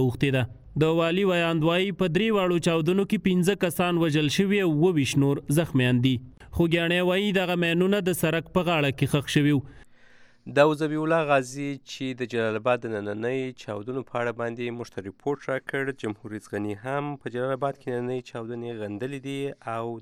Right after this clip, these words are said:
Speaker 2: د ذبیح الله غازي بشپړ ریپورت به د خبرونو وروسته واورو. اوس هم نړیوال خبرونه. عراق د خپل خاص قواوو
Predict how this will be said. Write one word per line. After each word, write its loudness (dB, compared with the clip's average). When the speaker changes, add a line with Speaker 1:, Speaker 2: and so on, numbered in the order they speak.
Speaker 2:
د -6
ذبیح -12
الله -6
غازي -10
بشپړ -6
ریپورت -6
به -4
د -10
خبرونو -10
وروسته -12
واورو. -14
اوس -4
هم -2
نړیوال 0
خبرونه. -8
عراق 4
د -2
خپل -4
خاص -6
قواوو 2